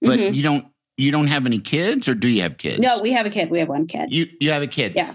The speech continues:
Speaker 1: And how old is your, and how old is boy, girl?
Speaker 2: Girl. She's thirteen.
Speaker 1: She's thirteen. Okay.
Speaker 2: Yeah.
Speaker 1: Wow.
Speaker 2: Almost
Speaker 1: Um,
Speaker 2: fourteen.
Speaker 1: does she have any interest in wanting to be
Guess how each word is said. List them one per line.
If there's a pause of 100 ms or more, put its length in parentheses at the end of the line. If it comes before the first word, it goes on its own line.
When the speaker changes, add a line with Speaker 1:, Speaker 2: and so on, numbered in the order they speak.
Speaker 1:
And
how
old
is
your,
and
how
old
is
boy,
girl?
Speaker 2:
Girl.
She's
thirteen. (300)
Speaker 1:
She's
thirteen.
Okay.
Speaker 2:
Yeah.
Speaker 1:
Wow. (240)
Speaker 2:
Almost
Speaker 1:
Um,
Speaker 2:
fourteen. (200)
Speaker 1:
does
she
have
any
interest
in (240)
wanting
to
be